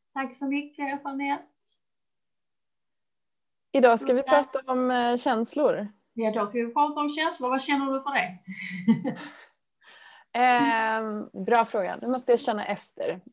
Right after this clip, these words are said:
Speaker 2: Ehm,
Speaker 1: Mm.
Speaker 2: måste jag stilla mig lite först.
Speaker 1: Mm.
Speaker 2: Ehm, eh, jag, eh, känner mig, eh,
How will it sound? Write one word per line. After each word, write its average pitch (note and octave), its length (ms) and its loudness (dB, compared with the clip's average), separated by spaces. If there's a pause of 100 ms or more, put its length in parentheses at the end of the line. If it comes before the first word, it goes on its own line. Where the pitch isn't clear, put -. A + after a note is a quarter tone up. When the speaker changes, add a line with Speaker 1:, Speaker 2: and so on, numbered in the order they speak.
(120)
Speaker 2:
Ehm, G#3+ 360 0
Speaker 1:
Mm. A#3 240 0
Speaker 2:
måste - 200 -2
jag G#3+ 80 4
stilla G#3+ 400 2
mig F#3+ 160 -6
lite - 300 -10
först. - 340 -18
Speaker 1:
Mm. A3+ 280 2
Speaker 2:
Ehm, A#3 100 0 (1300)
eh, A3+ 360 0 (140)
jag, C4+ 540 4 (140)
eh, G#3 880 -2 (280)
känner A3 280 -6
mig, G3+ 640 -4
eh, F#3+ 1600 -8